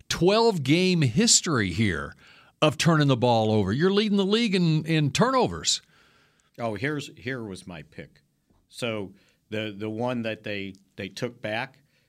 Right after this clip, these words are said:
Speaker 2: it was twenty-one nineteen. The Cowboys were second and six at the, uh, at their thirty-five-yard line.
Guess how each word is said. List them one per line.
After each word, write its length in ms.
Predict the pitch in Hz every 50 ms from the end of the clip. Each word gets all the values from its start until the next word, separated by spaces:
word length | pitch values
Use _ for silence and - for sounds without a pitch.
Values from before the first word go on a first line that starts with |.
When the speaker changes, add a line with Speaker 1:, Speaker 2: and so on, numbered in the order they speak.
| _ _
Speaker 2:
it 160 | 123 127 123
was 220 | 123 117 - -
twenty-one 680 | - - - 143 139 135 131 123 123 123 117 113 113
nineteen. 680 | 113 113 113 110 101 92 - - 123 120 117 107 104 98
The 80 | 90 90
Cowboys 560 | - 110 107 110 101 107 104 98 95 92 95
were 140 | 95 85 -
second 380 | - - 120 113 - - 101
and 140 | 98 92 -
six 380 | - - - 113 107 - - 104
at 180 | 95 92 -
the, 180 | - 90 87 85 _ _ _ - _ _ _ _ _ _
uh, 460 | - 95 92 90 90 87 87 87 87 - -
at 220 | 123 117 110 117
their 240 | 117 117 127 123 113
thirty-five-yard 1300 | - - - 117 113 117 110 - - 117 110 107 104 101 95 87 92 - 104 101 104 107 107 101 92
line. 340 | 90 85 80 80 80 80 78